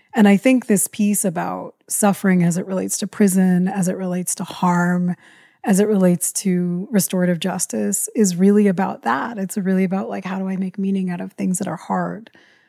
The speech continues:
And I feel like what you do is bring life or meaningfulness to things that are, are exciting. And so they're not, they're not different, you know, they're just different ways in. And I guess that, that to me is really a way to kind of look at the totality of our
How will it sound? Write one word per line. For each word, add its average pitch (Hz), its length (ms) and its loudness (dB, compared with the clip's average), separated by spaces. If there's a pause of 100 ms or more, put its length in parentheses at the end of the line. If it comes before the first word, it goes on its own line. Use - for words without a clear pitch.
(140)
And 220 140 6
I 202 140 6
feel 240 360 0
like 196 240 2
what 185 220 -2
you 202 220 0
do 180 500 0 (420)
is 180 200 0
bring 190 320 2
life 180 360 0
or 202 80 0
meaningfulness 185 760 2
to 190 100 -8
things 180 300 -2
that 170 120 -4
are, 175 320 -6
are 175 160 -4
exciting. 175 800 -8 (460)
And 196 180 4
so 208 220 4
they're 208 160 4
not, 214 340 -2 (320)
they're 214 140 2
not 233 240 2
different, 202 560 -2
you 190 140 2
know, 175 200 4
they're 180 140 2
just 180 260 -2
different 190 240 -2
ways 175 380 -6
in. 151 280 -4
And 147 100 -6
I 160 80 -6
guess 170 240 -4
that, 165 360 -6
that 208 280 4
to - 120 0
me 175 240 4
is 160 180 0
really 170 220 -4
a 165 60 -8
way 156 180 -8
to 170 240 -12 (300)
kind 185 180 4
of 160 140 0
look 165 200 2
at - 120 -6
the 180 80 -4
totality 175 640 -4
of 175 120 -8
our 185 340 -8